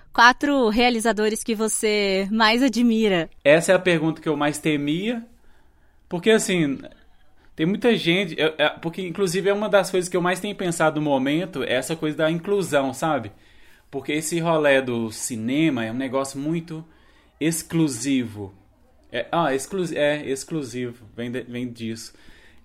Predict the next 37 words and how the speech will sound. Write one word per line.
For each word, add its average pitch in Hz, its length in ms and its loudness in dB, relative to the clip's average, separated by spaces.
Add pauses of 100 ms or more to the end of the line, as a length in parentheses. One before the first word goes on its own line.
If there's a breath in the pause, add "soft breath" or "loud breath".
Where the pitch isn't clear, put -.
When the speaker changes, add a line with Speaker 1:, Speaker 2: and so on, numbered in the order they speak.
(100)
Speaker 2:
É, 127 120 0
exclui 180 500 0
muitas 185 400 -2
pessoas. 131 640 -2
Tem 143 140 -2
muita 196 240 0
gente 180 180 -4
que - 80 -16
faz 147 320 -6
filme, 170 300 -2
véi, 113 260 -4
e 113 40 -4
não 160 300 -2
entra 170 320 -2
nos 143 160 -6
festivais, 117 600 -6
sabe? 135 260 -6 (800 soft breath)
E - 80 -14
faz 143 280 -2
as 151 100 -6
pessoas 143 320 -2
ficarem 135 320 0
tristes. 147 440 -2
Tem 147 180 -2
gente 139 260 -8
que 127 120 -12
chega, 135 460 -6 (240)
exibe 147 380 0
o 165 40 -2
seu 165 180 0
filme, 151 240 0
é 160 40 2
um 165 60 0
sucesso. 143 760 -2 (520 soft breath)
No 151 160 0
outro 180 280 2
ano, 180 260 2